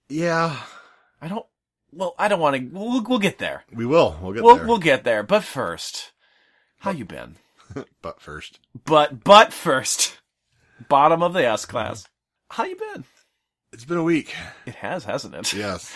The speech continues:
Speaker 2: <laughs> I think, I think for both of us, probably you more than me, but still,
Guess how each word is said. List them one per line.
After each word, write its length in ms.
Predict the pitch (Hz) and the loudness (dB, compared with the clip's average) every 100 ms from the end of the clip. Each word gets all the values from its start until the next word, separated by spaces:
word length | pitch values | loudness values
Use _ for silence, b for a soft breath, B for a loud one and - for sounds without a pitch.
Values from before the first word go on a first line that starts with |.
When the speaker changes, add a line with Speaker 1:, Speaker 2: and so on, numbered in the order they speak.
| - | -12
Speaker 2:
<laughs> 80 | - | -8
I 80 | |
think, 340 | 151 277 - - B B | -4 -4 -4 -12 B B
I 80 | - | -6
think 180 | 185 370 | -4 -4
for 80 | 359 | 0
both 240 | 330 359 | 2 2
of 120 | 175 127 | 2 -2
us, 140 | 123 | 0
probably 240 | 202 240 | 4 4
you 100 | 254 | 2
more 180 | 247 247 | 4 4
than 160 | 233 202 | 4 -2
me, 140 | 226 | -2
but 160 | 294 254 | -2 -2
still, 520 | - - 262 359 370 | -2 4 6 6 4